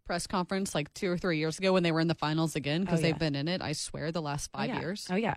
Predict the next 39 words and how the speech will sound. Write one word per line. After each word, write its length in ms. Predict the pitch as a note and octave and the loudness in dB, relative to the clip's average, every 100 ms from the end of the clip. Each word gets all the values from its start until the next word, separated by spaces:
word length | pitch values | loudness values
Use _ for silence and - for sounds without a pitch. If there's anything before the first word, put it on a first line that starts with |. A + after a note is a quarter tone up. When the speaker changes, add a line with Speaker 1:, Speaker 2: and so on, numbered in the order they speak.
| - | 0
Speaker 2:
Riley 300 | D#3+ E3 E3 | 4 6 4
Curry. 280 | G#3 - D3+ | 2 -2 -4
She's 300 | - D3+ - | -2 -2 0
the 100 | D#3 | 2
most 200 | D3+ - | 2 2
Speaker 1:
Yeah. 60 | |
Speaker 2:
adorable 320 | D3+ C#3 C#3 C#3 | 0 0 0 -2
thing 180 | C3+ | -2
ever. 180 | D#3+ E3 | -2 -4
Speaker 1:
I 120 | D3+ | -6
know. 160 | E3+ C#3+ - - - | -4 -4 -8 -8 2
Speaker 2:
Um, 460 | D#3+ D3 C#3 C#3+ - - - - - | 4 4 2 0 -6 -20 -20 -20 2
did 180 | F#3 E3 | 4 4
you 160 | F3+ | 2
know 180 | A3+ F3+ | 4 2
that 100 | E3 | 2
he 120 | C#3+ | 0
had 100 | E3 | 0
a 40 | D3 | 0
brother? 360 | - - F#3 - _ _ _ _ _ G3 | -4 -6 -6 -8 _ _ _ _ _ -6
Speaker 1:
Yes, 500 | G3+ C#4 D4+ - - | 6 10 8 6 6
he's 140 | G#3 B3+ | 10 12
Speaker 2:
I 40 | |
Speaker 1:
also 100 | C4+ E4 | 12 12
a 20 | |
Speaker 2:
recently 200 | D#4+ G3+ E3+ | 12 12 10
just 180 | F3+ F#3+ | 10 8
Speaker 1:
basketball 100 | F3 | 6
Speaker 2:
found 120 | D3+ | 6
that 40 | D#3+ | 4
Speaker 1:
player. 100 | C#3 | 2
Speaker 2:
out. 140 | F#3 - - | 0 -6 -4
Speaker 1:
Nope, 220 | B3 E4+ | 0 2
he 100 | C4+ | 6
went 160 | A#3+ G#3 | 6 6
to 80 | G3 | 4
Davidson 560 | G3 F#3+ G3+ - B3 | 6 6 6 4 4
for 140 | B3 E4+ | 4 0
college. 580 | - F3 D#3 G3+ - | 4 4 4 2 -2